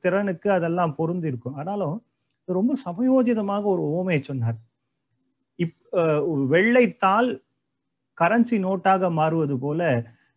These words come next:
சிற்பி செய்த சிலை என்பது குடமுழக்குக்கு பி-, அ, பின்னாக ஒரு, பின்னாலே ஒரு,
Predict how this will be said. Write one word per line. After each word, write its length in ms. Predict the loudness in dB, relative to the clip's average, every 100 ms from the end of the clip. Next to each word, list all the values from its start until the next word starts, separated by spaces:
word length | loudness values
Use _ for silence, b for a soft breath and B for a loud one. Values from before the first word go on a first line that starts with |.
| _
சிற்பி 760 | _ -4 -4 0 2 2 0 -4
செய்த 420 | -2 2 4 2
சிலை 380 | 2 0 2 4
என்பது 600 | 2 0 -2 4 6 4 0
குடமுழக்குக்கு 680 | -2 0 -2 -4 -6 -8 -10 -6
பி-, 140 | -6
அ, 320 | -6 -4 -2
பின்னாக 720 | -2 -4 -4 -2 -2 -2 -2
ஒரு, 400 | -2 0 0 -2 b b -4
பின்னாலே 400 | 0 2 2 2
ஒரு, 420 | 2 2 0